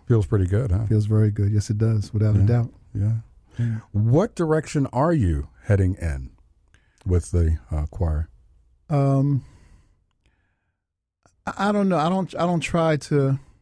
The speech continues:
Speaker 2: to stipulate a particular direction 'cause, uh, you know, one of my favorite scriptures is Proverbs, um, three, five, and six. You know, "If you acknowledge the Lord,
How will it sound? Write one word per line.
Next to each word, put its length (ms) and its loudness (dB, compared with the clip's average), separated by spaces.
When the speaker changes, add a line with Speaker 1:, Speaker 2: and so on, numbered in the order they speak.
Speaker 2:
to 100 0
stipulate 640 0
a 60 -2
particular 360 -2
direction 420 0
'cause, 140 -2
uh, 60 2
you 120 2
know, 100 4
one 120 4
of 60 4
my 120 2
favorite 460 -2
scriptures 460 -4
is 120 -4
Proverbs, 720 -2
um, 360 0
three, 220 0
five, 260 0
and 100 -2
six. 360 -4
You 80 -2
know, 140 2
"If 120 -2
you 60 -2
acknowledge 360 2
the 60 0
Lord, 420 2